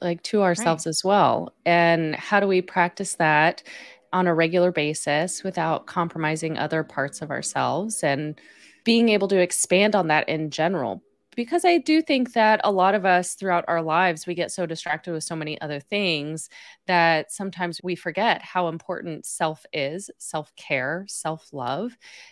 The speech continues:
Speaker 1: And that's why we need some of these, like, "Hey, like, <laughs> attention, please." <laughs>
Speaker 2: Yeah,
Speaker 1: So
Speaker 2: I
Speaker 1: that's,
Speaker 2: agree.
Speaker 1: yeah, that's why we ended up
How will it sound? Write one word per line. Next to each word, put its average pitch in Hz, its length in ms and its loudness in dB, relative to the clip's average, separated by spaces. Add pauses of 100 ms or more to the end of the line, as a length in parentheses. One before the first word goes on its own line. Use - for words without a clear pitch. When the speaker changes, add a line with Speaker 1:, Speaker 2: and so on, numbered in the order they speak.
(140)
Speaker 1:
And 180 600 -2
that's 190 280 -2
why 196 360 2 (120)
we 185 260 -10
need 185 340 -6
some 180 160 -10
of 165 100 -8
these, 170 480 -6 (180)
like, 175 220 0
"Hey, 392 640 0
like, 208 320 -6
<laughs> 202 1300 -4
attention, 403 520 2
please." 254 640 -4 (320)
<laughs> 254 80 -2 (1400)
Speaker 2:
Yeah, 175 280 2
Speaker 1:
So 175 140 -4
Speaker 2:
I 185 80 6
Speaker 1:
that's, 180 140 2
Speaker 2:
agree. - 180 -4
Speaker 1:
yeah, 160 280 0
that's 202 220 -16
why 202 160 -2
we 196 560 -4
ended 190 220 -8
up 190 240 -6